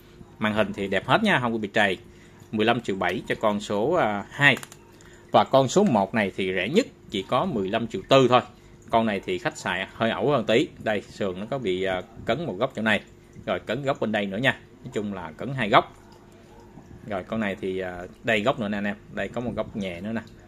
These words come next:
Nói chung là cấn khoảng, à, ba góc anh em. Khá là nhìn cũng còn ổn lắm chứ không đến nỗi mà xấu lắm nha anh em. Nó màn hình thì khách đang có miếng dán dẻo rồi, không có trầy. Anh em thích thì, à, có thể, không thích thì có thể lột ra thoải mái nha.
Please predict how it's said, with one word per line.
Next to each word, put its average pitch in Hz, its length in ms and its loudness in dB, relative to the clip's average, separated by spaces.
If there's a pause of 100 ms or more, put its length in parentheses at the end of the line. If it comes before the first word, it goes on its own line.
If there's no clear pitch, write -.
(140)
Nói 135 80 -2
chung 120 220 2
là 92 80 -4
cấn 123 300 -6
khoảng, 98 280 -6
à, 110 220 -4
ba 107 220 4
góc 123 240 4
anh 107 100 -6
em. 101 100 0 (760)
Khá 117 200 2
là 113 220 2 (300)
nhìn 101 160 -4
cũng 127 180 -6
còn 95 360 -2 (160)
ổn 117 240 0
lắm 175 140 0
chứ 180 80 0
không 135 160 -4
đến 135 120 -6
nỗi 95 140 -6
mà 113 100 -6
xấu 127 240 -2
lắm 165 160 0
nha 170 60 0
anh 120 60 0
em. 101 100 0 (440)
Nó 123 100 -2
màn 113 140 0
hình 98 220 -4
thì 95 180 -6
khách - 240 -6
đang 104 200 -2
có 113 80 -4
miếng 131 160 -4
dán 135 160 -4
dẻo 98 200 -4
rồi, 117 140 0 (220)
không 113 220 -4
có 127 80 -6
trầy. 98 240 0 (400)
Anh 117 120 -2
em 104 200 0
thích - 120 0 (100)
thì, 92 220 -6
à, 85 360 -4
có 151 100 -4
thể, 95 220 -6
không 117 180 -2
thích 180 180 -2
thì 98 60 -8
có 120 100 -6
thể 107 160 -4
lột 101 240 -4
ra 110 240 4
thoải 87 140 -6
mái 104 200 -2
nha. 165 200 6